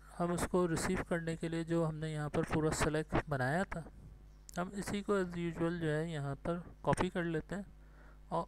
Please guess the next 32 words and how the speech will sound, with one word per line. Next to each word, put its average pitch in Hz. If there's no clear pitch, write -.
उसको 190
जो 175
है, 170
वो 170
वहाँ 151
पर -
call 139
करवा 143
लेंगे। -
तो 160
यहाँ 165
पर 214
starting 147
में 202
हमारा 175
बिल्कुल 165
similar 160
select 160
लग 156
जाएगा, 170
क्योंकि 175
इसको 196
कैसे 190
पता 185
चलेगा 175
कि 180
भाई, 175
इसको 170
कौन 156
सा 170
data 165
चाहिए? 156